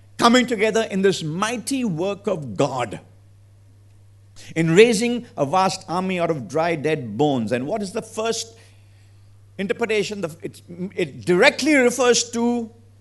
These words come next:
it's a prophetic prediction of the coming back to life of the dead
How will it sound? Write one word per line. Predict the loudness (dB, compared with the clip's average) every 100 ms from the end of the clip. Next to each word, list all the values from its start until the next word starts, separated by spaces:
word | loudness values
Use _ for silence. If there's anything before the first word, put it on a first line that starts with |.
| -20 -20 -20 -20 -20 -20
it's | -12
a | -8
prophetic | -4 0 0 0 -2
prediction | -2 -2 -4 -6 -4
of | -4 -2
the | -2 -2 -6 -20 -20 0
coming | 2 4 4 4
back | 2 0 -2
to | -4
life | -2 0 -2
of | -4 -8
the | -10
dead | -10 -2 4 4 4 -4 -10